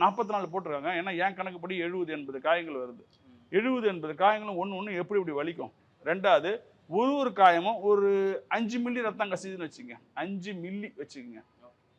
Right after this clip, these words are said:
ஐம்பது காயம் அஞ்சு மில்லி எவ்வளவு ஆச்சு? இப்படி கொஞ்சம் கொஞ்சமா ரத்தம் கசிஞ்சு ப-,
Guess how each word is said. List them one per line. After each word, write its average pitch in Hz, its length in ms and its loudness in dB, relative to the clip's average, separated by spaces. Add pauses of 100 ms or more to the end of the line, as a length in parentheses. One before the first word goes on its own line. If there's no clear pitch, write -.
ஐம்பது 220 440 6
காயம் 220 220 6
அஞ்சு 196 220 -6
மில்லி 196 200 -2
எவ்வளவு 180 160 2
ஆச்சு? - 180 -8 (1900)
இப்படி 220 180 -2 (100)
கொஞ்சம் 254 240 4
கொஞ்சமா 262 340 4 (140)
ரத்தம் 226 300 0
கசிஞ்சு 214 400 -2 (100)
ப-, 196 80 8